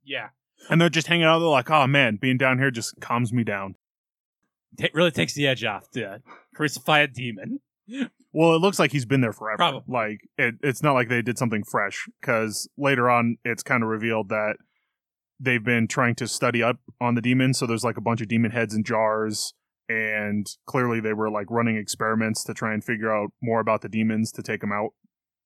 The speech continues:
Speaker 1: Yeah, and so he immediately is like, "So, yeah, so Emma and Ray don't wanna kill all the demons."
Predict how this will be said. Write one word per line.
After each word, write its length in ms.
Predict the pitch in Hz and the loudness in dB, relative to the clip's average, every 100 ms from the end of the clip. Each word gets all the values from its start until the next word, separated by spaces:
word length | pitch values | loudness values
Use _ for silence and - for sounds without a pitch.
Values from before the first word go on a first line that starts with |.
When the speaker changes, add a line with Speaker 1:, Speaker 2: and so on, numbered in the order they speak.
| _ _ _ _ - | _ _ _ _ -4
Speaker 1:
Yeah, 280 | 190 147 123 | 2 2 2
and 240 | 151 170 170 | 0 0 2
so 160 | 190 180 | 2 4
he 120 | 233 | 4
immediately 320 | 190 185 175 | 4 2 2
is 80 | 135 | 2
like, 180 | 143 - | -2 -2
"So, 140 | 196 | 2
yeah, 160 | 175 143 | 4 4
so 220 | 160 165 | 4 4
Emma 200 | 202 214 | 4 2
and 140 | 175 | 2
Ray 200 | 185 180 | 4 4
don't 340 | 147 208 240 180 | 4 4 4 4
wanna 180 | 175 | 2
kill 180 | 160 165 | 2 4
all 120 | 156 135 | 4 2
the 80 | |
demons." 600 | 113 127 127 123 127 - | 0 0 0 0 -4 -8